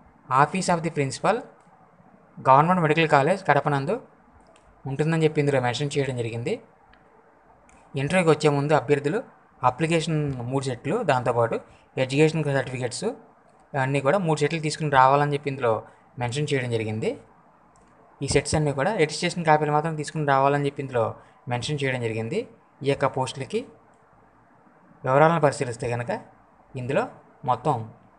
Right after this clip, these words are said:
పదకొండు డిపార్ట్‌మెంట్స్ ఇవ్వడం జరిగింది. ఈ పదకొండు డిపార్ట్‌మెంట్స్‌లో కూడా జనరల్ మెడిసిన్లో పన్నెండు పోస్టులు, పీడియాట్రిషియాలో పన్నెండు పోస్టులు, టీబీసీఈడీలో రెండు పోస్టులు, డీవీఎల్లో రెండు పోస్టులు, సైకియాట్రీలో రెండు పోస్టులు, జనరల్ సర్జరీలో పన్నెండు పోస్టులు, ఆర్థోపెడిక్స్లో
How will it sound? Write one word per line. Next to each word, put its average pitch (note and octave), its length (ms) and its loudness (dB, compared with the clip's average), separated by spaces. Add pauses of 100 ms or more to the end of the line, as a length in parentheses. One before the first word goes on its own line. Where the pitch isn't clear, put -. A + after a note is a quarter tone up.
(220)
పదకొండు C#3 320 2
డిపార్ట్‌మెంట్స్ D#3+ 420 2
ఇవ్వడం C3+ 220 2
జరిగింది. A#2+ 320 -4 (260)
ఈ - 80 -8
పదకొండు C#3+ 320 0
డిపార్ట్‌మెంట్స్‌లో D3 640 2
కూడా C#3 160 -2 (580)
జనరల్ D3 360 0
మెడిసిన్లో C#3+ 400 -2 (120)
పన్నెండు B2 320 -4
పోస్టులు, C#3+ 320 -2 (520)
పీడియాట్రిషియాలో D#3+ 760 2
పన్నెండు A#2+ 220 -2
పోస్టులు, F#3+ 160 -6 (400)
టీబీసీఈడీలో D#3+ 720 2
రెండు A2+ 220 -2
పోస్టులు, D#3 300 -2 (380)
డీవీఎల్లో D#3+ 560 4
రెండు A2+ 220 -6
పోస్టులు, C3+ 280 -4 (480)
సైకియాట్రీలో D3+ 760 0
రెండు A#2 200 -6
పోస్టులు, D#3 280 -2 (420)
జనరల్ D#3 320 -4
సర్జరీలో D3 460 4
పన్నెండు A#2+ 300 -2
పోస్టులు, E3 280 -4 (460)
ఆర్థోపెడిక్స్లో D#3+ 640 0